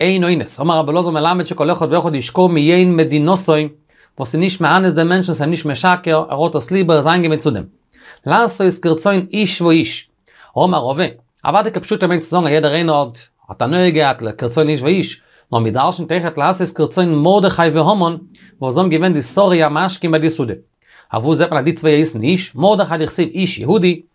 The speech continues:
ביי המן שטייט איש צר ואויב. שטייט אין פסוק, גם ושתי המלכה עושה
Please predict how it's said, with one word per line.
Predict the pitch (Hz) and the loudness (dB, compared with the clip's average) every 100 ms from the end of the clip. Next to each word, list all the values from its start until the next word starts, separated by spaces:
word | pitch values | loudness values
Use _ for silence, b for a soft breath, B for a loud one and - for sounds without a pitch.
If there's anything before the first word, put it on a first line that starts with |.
| _ b - | _ b -8
ביי | 98 | -2
המן | 208 196 | 0 0
שטייט | 185 165 165 | -2 -2 0
איש | 165 180 175 | 2 0 0
צר | - 156 151 | 0 0 2
ואויב. | 143 117 110 120 - _ _ b b | -2 -2 -4 -6 -20 _ _ b b
שטייט | - 214 | -2 0
אין | 202 | 2
פסוק, | 185 208 196 | 2 2 2
גם | 170 165 143 | 0 0 0
ושתי | 202 185 196 | 0 -2 -2
המלכה | 170 165 196 180 | 0 2 0 -2
עושה | 170 185 202 190 185 | -4 -2 -2 -2 -4